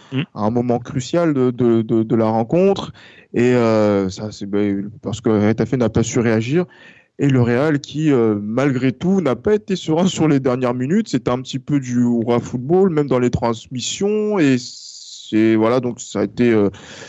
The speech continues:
Speaker 2: toujours les mêmes, les mêmes soucis, les mêmes problèmes. Mais à la fin, trois points, de nouveau, dix-huit sur dix-huit, six sur six.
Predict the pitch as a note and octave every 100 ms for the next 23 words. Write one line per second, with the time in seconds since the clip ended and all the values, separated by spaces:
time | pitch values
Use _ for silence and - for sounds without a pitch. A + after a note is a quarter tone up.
0 | - - B2 C#3 C#3 B2+ A#2 A#2 B2 C3
1 | A#2+ A2+ A2+ A#2+ A#2+ B2 - A#2 A#2 A2
2 | C3+ A3 G3 _ - C3+ A3 B3+ - A2+
3 | G2+ - C3+ G3+ - _ _ A2+ A#2+ A2
4 | A2+ A2 - _ _ _ _ _ - B2+
5 | C3+ B2 A2+ B2 D#3+ - _ _ _ C3+
6 | D3+ E3 - C#3 B2 A#2+ D#3+ E3+ - -
7 | F#3 - D3+ B2+ - E3 F3+